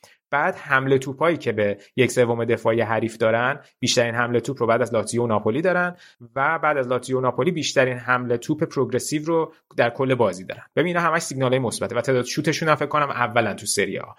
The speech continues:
و همه اینا خیلی مثلاً وابسته است به درخشش پلگرینی. مثلاً وقتی خیلی وقت پل-، پلگرینی نیست، واقعاً تیمش به مشکل می‌خوره. یعنی میخیتاریان اون کاری که مورینیو می‌خواد رو،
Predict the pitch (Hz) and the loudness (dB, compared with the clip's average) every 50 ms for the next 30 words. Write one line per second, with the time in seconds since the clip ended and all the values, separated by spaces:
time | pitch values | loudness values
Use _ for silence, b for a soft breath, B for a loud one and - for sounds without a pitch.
0 | B B B B 135 - - 135 131 151 185 214 214 190 165 156 180 175 - - | B B B B -4 -2 -2 -2 -2 0 0 2 2 0 0 -2 -4 -4 -2 0
1 | 175 185 190 190 156 135 - 143 131 147 156 151 139 123 123 113 - 147 135 - | 0 0 2 2 0 0 0 0 0 0 2 2 2 2 2 0 -2 -2 -4 -2
2 | 151 131 123 117 110 107 - - 127 120 - 147 - 123 117 107 101 98 - 92 | -2 0 0 0 0 0 -2 -2 -4 -2 0 0 2 2 2 2 2 0 -2 -4
3 | 90 95 - _ _ _ _ _ _ _ _ _ 120 120 135 139 139 123 - - | -10 -10 -14 _ _ _ _ _ _ _ _ _ -6 -2 0 2 0 0 -2 -4
4 | 117 - 139 127 123 123 120 117 - - - 123 117 120 120 123 - 120 120 120 | -4 -2 0 2 4 2 2 2 0 -2 0 0 2 2 0 0 0 0 0 0
5 | 117 117 123 123 127 127 143 175 214 214 214 139 135 131 165 170 - 190 185 - | 0 -2 -2 -2 -4 -2 -2 -2 -2 -2 0 2 2 2 2 2 0 -2 -4 -2
6 | 165 147 139 131 - 170 156 123 90 - 101 101 101 110 123 127 B B B B | -2 0 0 0 2 2 0 0 0 0 0 0 0 0 -2 -4 B B B B
7 | B 131 113 - 123 120 123 120 120 120 131 147 147 - 151 143 143 - 156 147 | B -2 0 0 0 2 4 4 4 2 0 -4 0 2 2 2 2 2 0 0
8 | 127 117 113 113 117 117 120 117 - - 135 139 135 147 156 151 151 | 2 2 2 2 0 0 -2 -2 -2 0 0 0 0 0 -2 -2 -2